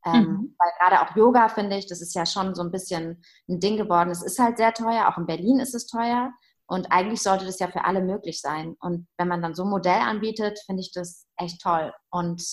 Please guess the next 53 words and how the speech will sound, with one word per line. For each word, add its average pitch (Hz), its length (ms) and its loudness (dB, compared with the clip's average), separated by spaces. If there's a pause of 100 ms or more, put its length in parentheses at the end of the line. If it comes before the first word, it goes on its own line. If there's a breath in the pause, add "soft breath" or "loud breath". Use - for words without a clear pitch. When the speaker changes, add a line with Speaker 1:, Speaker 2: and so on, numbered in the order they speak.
(100)
Speaker 1:
ähm, 170 400 -4 (680)
finde, 208 300 2
also 190 280 0
würde 247 180 6
gerne 208 240 2
mit 196 120 -6
Illumi 190 380 -2
auch - 140 -4
so 170 220 -6
mehr 170 300 -4
in 175 80 -4
diese 175 240 -6
Richtung 156 300 -8
gehen. 135 320 -8
Das - 140 -12
ist 175 100 -10
jetzt 175 180 -2
am 170 120 -4
Anfang 208 340 -2
noch 185 120 -4
schwer 214 260 4
gewesen, 214 380 0
das 196 180 -12
gleich 185 300 0
zu - 100 -12
integrieren, 185 400 -4
weil 165 100 2
wir 165 80 -6
natürlich 160 320 -4
die, 151 160 -12 (380 soft breath)
die, 170 160 -6
die 160 100 -6
Riesenumsätze 208 800 6
noch 180 100 2
nicht 180 160 -6
gleich 170 220 0
am - 80 -2
Anfang 208 360 0
hatten. 190 360 -4
Aber - 160 0
jetzt, 175 280 0
wo 175 80 -6
wir 175 80 -4
uns 170 120 -8
so 165 100 -4
eingrooven, 196 480 -2
jetzt 175 240 -8
im, 175 180 -6
im 175 120 -10
zweiten 175 340 -4
Jahr 190 380 4
eben, 180 200 -6
und 175 220 -10